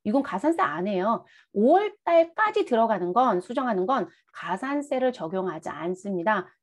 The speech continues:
그래서 가산세는 없어요. 됐어요? 그래서 연말정산은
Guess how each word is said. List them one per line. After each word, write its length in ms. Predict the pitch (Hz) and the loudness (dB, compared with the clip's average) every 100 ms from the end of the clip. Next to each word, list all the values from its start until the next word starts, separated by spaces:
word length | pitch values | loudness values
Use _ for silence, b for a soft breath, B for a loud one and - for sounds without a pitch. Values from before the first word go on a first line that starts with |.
| - | -8
그래서 180 | 185 | -6
가산세는 840 | 180 170 175 190 190 165 208 339 370 - _ | -6 -8 -6 -6 -4 -4 2 2 2 -6 _
없어요. 560 | - - - 185 165 165 _ - | -10 -8 -4 -4 -4 -10 _ -10
됐어요? 580 | 170 180 175 196 202 _ _ _ | -8 -4 -2 -2 -4 _ _ _
그래서 560 | 220 214 196 175 233 277 | -2 -2 0 2 2 2
연말정산은 760 | 175 208 233 226 202 202 240 | 0 2 2 0 -2 -2 -2